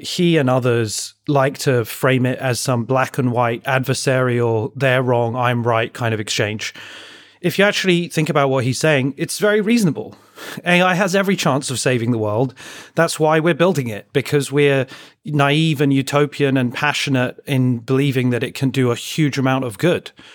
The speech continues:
right? That, that's not necessarily contradictory with us claiming that there is a long-term potential and theoretical risk that we have to attend to,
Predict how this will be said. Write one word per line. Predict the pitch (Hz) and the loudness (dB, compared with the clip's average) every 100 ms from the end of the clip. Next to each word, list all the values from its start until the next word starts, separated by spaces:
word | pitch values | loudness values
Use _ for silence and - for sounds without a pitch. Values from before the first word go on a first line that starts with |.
| - - | -18 -6
right? | 117 123 - - - - - | -2 -2 -6 -20 -20 -20 -2
That, | 160 160 - - | -2 -2 -12 -4
that's | 143 190 - | -2 0 2
not | 170 202 185 | 2 2 0
necessarily | 160 - 151 156 151 139 127 | -2 -2 -2 0 2 0 -2
contradictory | - 147 - 131 143 - 127 117 | -2 -2 0 -2 -2 -2 -2 -2
with | 113 123 110 - | 0 0 0 -2
us | 139 131 - | -2 -2 -2
claiming | - 131 127 120 | -2 0 2 0
that | 117 117 | -2 -2
there | 123 120 | 0 0
is | 113 | 0
a | 117 | 0
long-term | 123 151 160 151 139 120 107 107 | 2 4 2 0 0 -2 -2 -4
potential | 117 - 147 131 139 120 | -8 -2 -2 -2 -2 -2
and | 113 | -2
theoretical | - 127 120 135 - 117 107 | -2 0 0 -2 -4 -4 0
risk | 120 117 - | 0 0 -4
that | - | -4
we | 123 | 0
have | 117 127 | -2 -2
to | - | -2
attend | 110 - 127 127 | -4 -2 -2 -2
to, | - 104 | -2 -6